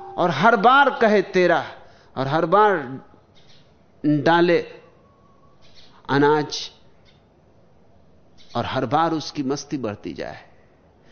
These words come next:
सांझ जब सूबेदार आया, वो तेरह का काम चल रहा था, सारा गांव इकट्ठा हो गया था। किसी की हिम्मत भी न पड़ रही थी कि नानक को रोके। उन क्षणों में नानक की आभा ऐसी मालूम हो रही थी,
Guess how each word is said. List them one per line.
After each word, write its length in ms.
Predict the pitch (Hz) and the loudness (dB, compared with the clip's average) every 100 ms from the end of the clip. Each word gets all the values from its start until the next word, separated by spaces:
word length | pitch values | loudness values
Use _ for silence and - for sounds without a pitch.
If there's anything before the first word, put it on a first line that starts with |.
| - | -20
सांझ 360 | - - 160 202 | -12 -4 0 0
जब 200 | 190 185 | 0 -4
सूबेदार 640 | - 175 175 180 185 190 | -4 -4 -2 0 2 2
आया, 560 | 196 220 233 - - - | 4 4 2 -2 -12 -12
वो 120 | 151 | -10
तेरह 440 | 151 - 170 180 175 | -10 -4 -2 0 -2
का 140 | 160 | -6
काम 320 | - 160 180 | -6 -4 -4
चल 200 | 180 196 | -4 -4
रहा 180 | 185 190 | -2 -2
था, 140 | 180 151 | -4 -6
सारा 360 | - 135 147 | -4 -4 -4
गांव 340 | 151 139 165 180 | -2 -2 0 -2
इकट्ठा 400 | 180 160 - 170 | -2 -6 -2 -2
हो 160 | 160 | -2
गया 260 | 123 73 - | -4 -10 -12
था। 120 | - _ _ - - - - - - | -18 _ _ -20 -20 -20 -20 -20 -6
किसी 280 | 208 - 240 | -6 -4 -4
की 180 | 214 180 | -2 -2
हिम्मत 360 | 151 202 226 | 0 0 -2
भी 160 | 190 233 | -4 -2
न 120 | 226 | -2
पड़ 220 | 226 226 | 0 0
रही 220 | 233 240 | 2 0
थी 200 | 196 - | -2 -6
कि 140 | 196 190 | -4 -2
नानक 440 | 165 170 190 190 | 0 0 -2 -2
को 120 | 156 | -2
रोके। 600 | 147 156 175 156 101 - _ _ _ _ - - - - - - - - - - - | -2 -2 -4 -6 -14 -16 _ _ _ _ -20 -20 -20 -20 -20 -20 -20 -20 -20 -20 -2
उन 160 | 185 202 | 0 0
क्षणों 360 | - 196 240 | 0 0 2
में 120 | 220 | 2
नानक 540 | 170 156 196 208 - 170 | 2 2 2 0 -2 -10
की 120 | 156 - | -10 -4
आभा 320 | 240 160 190 | -2 0 2
ऐसी 420 | 208 180 190 202 | 2 0 -2 -4
मालूम 340 | 196 175 170 156 | -4 -2 -2 -2
हो 120 | 143 | -4
रही 180 | 104 107 | -6 -8
थी, 200 | - | -12